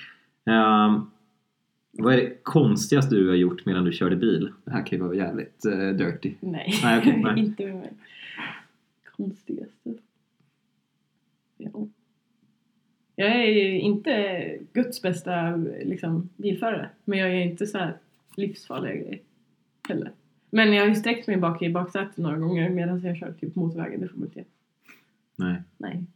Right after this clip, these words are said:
Speaker 2: Typ så här letat på golvet under den andra stolen när man, medan
Speaker 1: Åh,
Speaker 2: man håller i
Speaker 1: herregud.
Speaker 2: ratt-, ja, det, så får man inte göra. <laughs>
Speaker 1: Men du har liksom inte sminkat dig, eller?
Speaker 2: Nej. Det vore inte ens konstigt, eller? <laughs>
Speaker 1: Det är klart det är konstigt. Det är livsfarligt att sitta och titta i en spegel medan man kör.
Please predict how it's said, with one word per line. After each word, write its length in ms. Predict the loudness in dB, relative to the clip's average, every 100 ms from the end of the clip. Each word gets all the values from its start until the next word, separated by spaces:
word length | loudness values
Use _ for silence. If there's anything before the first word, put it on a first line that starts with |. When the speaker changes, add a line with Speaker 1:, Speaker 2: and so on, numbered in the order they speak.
| _ -2
Speaker 2:
Typ 140 | 0
så 60 | 2
här 80 | 2
letat 360 | 0 0 -2
på 80 | 0
golvet 440 | 0 2 4 2 0
under 280 | 0 2 2
den 100 | 0
andra 220 | 0 -2
stolen 500 | -2 0 0 0 -4 -6
när 140 | -4
man, 220 | -2 -2
medan 200 | -2 0
Speaker 1:
Åh, 60 | 0
Speaker 2:
man 80 | 2
håller 180 | 2 2
i 20 |
Speaker 1:
herregud. 160 | 2 0
Speaker 2:
ratt-, 100 | -6 _ -6
ja, 220 | -4 -2
det, 140 | -4 -6 -10
så 160 | _ -4
får 100 | -2
man 120 | -4
inte 120 | -4
göra. 140 | -6 -8 -14 -20 _
<laughs> 420 | -2 0 -4 2
Speaker 1:
Men 100 | 6
du 60 | 8
har 80 | 8
liksom 180 | 6
inte 480 | 6 6 6 6 4 0 -6 -12 -14 -14
sminkat 640 | -2 2 4 2 0 -4 -4
dig, 200 | -4 -4
eller? 280 | -6 -8 -14 -20 _
Speaker 2:
Nej. 320 | -10 -10 -12 _ _ -4
Det 80 | 0
vore 140 | 2
inte 100 | 2
ens 140 | -2
konstigt, 380 | -4 -6 -6 -12 -10
eller? 140 | -8
<laughs> 400 | -8 -10 -6 -2
Speaker 1:
Det 60 | 2
är 20 |
klart 120 | 4
det 60 | 4
är 100 | 4
konstigt. 460 | 4 4 4 4 4
Det 60 |
är 20 |
livsfarligt 600 | 6 4 2 2 2 2
att 100 | 2
sitta 220 | 2 2 -2
och 140 | -2
titta 240 | -2 0
i 20 | -2
en 40 |
spegel 580 | 0 2 2 4 2 2
medan 260 | 2 0
man 100 | -2
kör. 240 | -2 -2